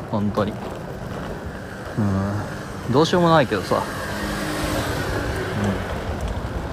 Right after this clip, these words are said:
うん。で、こういったことって多分今後もまた起こっていくんだろうな、なんて思ったりするんだ。えー、そういう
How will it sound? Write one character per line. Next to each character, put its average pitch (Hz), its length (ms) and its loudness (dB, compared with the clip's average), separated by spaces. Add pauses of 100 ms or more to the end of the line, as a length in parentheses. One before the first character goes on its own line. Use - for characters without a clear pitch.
(760)
う - 20 6
ん。 - 20 6
で、 110 100 8
こ 123 200 8
う 120 40 8
い 117 40 6
っ - 20 2
た 120 120 4
こ 117 100 6
と 117 80 8
っ 110 40 2
て 110 140 -2
多 123 100 6
分 110 160 4
今 120 240 6
後 113 100 8
も 113 60 6
ま 110 140 6
た 113 80 8
起 101 60 6 (540)
こ 139 60 6
っ 131 60 4 (160)
て 107 60 2
い 98 120 0
く 120 180 4
ん 101 140 4
だ 95 140 4
ろ 120 180 8
う 98 40 2
な、 113 240 8
な 92 140 2
ん 95 60 0
て 104 180 2 (1040)
思 113 160 8
っ - 40 2
た - 200 2
り 98 80 -2
す - 120 0
る 98 100 2
ん 98 100 2
だ。 120 140 6 (320)
え 107 140 0
ー、 92 40 -4
そ 107 180 2
う 98 60 4
い 98 80 4
う 101 60 2